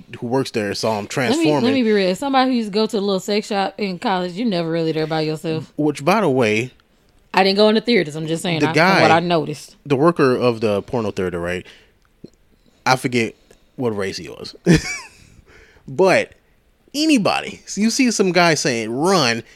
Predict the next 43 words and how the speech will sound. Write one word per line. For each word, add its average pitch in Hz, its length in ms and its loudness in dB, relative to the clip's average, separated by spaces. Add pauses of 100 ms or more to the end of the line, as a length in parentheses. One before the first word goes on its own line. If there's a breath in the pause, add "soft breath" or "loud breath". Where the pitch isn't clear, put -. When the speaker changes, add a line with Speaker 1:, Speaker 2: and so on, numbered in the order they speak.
(120)
Speaker 1:
and 131 140 -2
then 160 120 4
you 170 100 0
see 180 160 0
this 147 160 0
fucking 139 480 -2 (180)
cl-, - 280 -2
see 190 220 -4
claws 180 460 0
coming 127 240 -2
out. 120 120 2
Speaker 2:
If 220 100 4
he 415 80 10
was 240 160 6
black, 196 320 4
he, 196 220 2
he 220 140 4
wouldn't 190 260 2
have. 165 100 -2
You 208 120 2
wouldn't 208 160 4
have 269 100 6
Speaker 1:
I - 40 4
Speaker 2:
to 214 40 0
tell 208 140 6
Speaker 1:
would 170 100 8
Speaker 2:
his 175 120 6
Speaker 1:
have 151 100 2
Speaker 2:
ass. 156 100 -8
Speaker 1:
been 135 540 -2
gone. 180 640 2 (180)
I've 214 260 -2 (360)
Speaker 2:
Ass 196 280 6
hauling 202 360 6
like 185 200 0
Kevin 214 220 0
Hart 220 200 0
say. 233 200 -2
Speaker 1:
Hell, 233 540 0
'cause 156 140 2
the 156 100 2
police 170 380 -2
did. 139 380 2